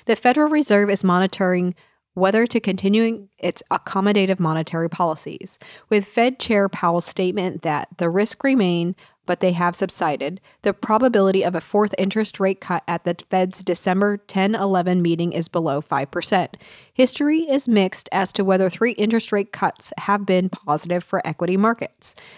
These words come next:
Three interest rate cuts in nineteen eighty-five and nineteen eighty-eight turned out to be positive for equity prices, while in two thousand and one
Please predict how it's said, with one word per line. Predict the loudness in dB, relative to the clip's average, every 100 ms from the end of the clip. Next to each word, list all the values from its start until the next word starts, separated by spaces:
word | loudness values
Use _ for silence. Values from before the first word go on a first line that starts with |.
| _
Three | 0 2
interest | 2 2 2 0
rate | -2 0
cuts | -2 -2 -8 -8
in | -2 -2 0
nineteen | 0 0 0 2
eighty-five | 2 0 -2 -2 -2 -4
and | 0 0
nineteen | 0 -2 -2
eighty-eight | 0 0 0 0 -2 _
turned | -4 0 2 0 0
out | -2 -4
to | -4
be | -4
positive | -4 -4 -2 -2 -4
for | -4 -6
equity | -4 -6 -4
prices, | -2 -2 -2 -4 0
while | 0 2
in | 0
two | 0 -2 0
thousand | 0 2 2
and | 2 2
one | 2 0